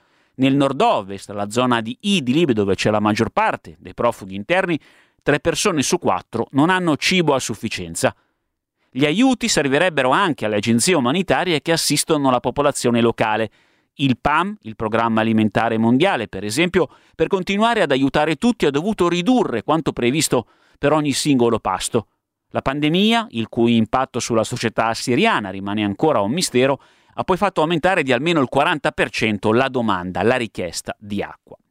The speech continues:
Le organizzazioni per i diritti umani hanno fatto notare come sia necessario però anche un intervento politico a garanzia dei diritti elementari.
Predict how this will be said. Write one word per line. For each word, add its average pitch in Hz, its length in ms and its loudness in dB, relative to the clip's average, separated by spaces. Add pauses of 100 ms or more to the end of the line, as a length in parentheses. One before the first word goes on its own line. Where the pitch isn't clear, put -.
(460)
Le 131 100 2
organizzazioni 185 760 0
per 127 120 0
i 120 80 2
diritti 135 380 0
umani 175 280 2
hanno 127 120 2
fatto 165 300 -2
notare 165 360 0
come 127 220 0
sia 156 160 2
necessario 151 580 0
però 147 240 0 (260)
anche 165 220 -2
un 165 100 0
intervento 165 560 0
politico 175 800 0
a 139 100 -2
garanzia 143 580 0
dei 123 240 -2
diritti 123 500 2
elementari. 98 640 0